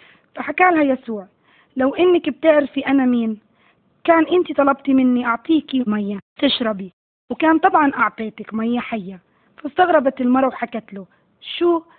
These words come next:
طب ما أنت ما معك دلو عشان تعبي مية، وبعدين البير عميق، كيف بدك تعبي مية وتعطيني مية حية أشرب؟" قال يسوع: "كل اللي بيشرب من مية البير هادي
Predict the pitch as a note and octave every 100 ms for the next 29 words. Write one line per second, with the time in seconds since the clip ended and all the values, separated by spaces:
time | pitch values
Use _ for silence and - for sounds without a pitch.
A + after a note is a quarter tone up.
0 | _ - C#4 D4+ E4+ F#4 D4+ E4 D4+ A3
1 | A3+ A3 B3 A3 G3+ - B3+ B3 G3+ G#3+
2 | F3+ G3+ G3+ F#3+ F#3 _ _ _ - B3
3 | C#4 D4 F4+ E4+ A#3+ D#4+ D#4 C#4+ C#4+ G#3+
4 | - _ _ _ - G#4 - A#3+ C#4 C4+
5 | A#3+ B3+ A3+ B3+ C4 B3 A#3+ B3+ C#4 B3+
6 | C4 E4 D4+ C#4 C#4 B3+ - B3+ A#3+ A#3
7 | B3 B3 - G#3+ E3 _ _ _ _ _
8 | _ - E4 E4+ D4+ D4 - C#4 A#3+ -
9 | _ _ _ _ _ - F#4 F#4 D#4+ D4
10 | D4 D4 C#4+ A#3 B3+ B3 C4+ D4 C#4+ B3+
11 | A3 B3+ A#3+ G#3 A3+ F#3 G#3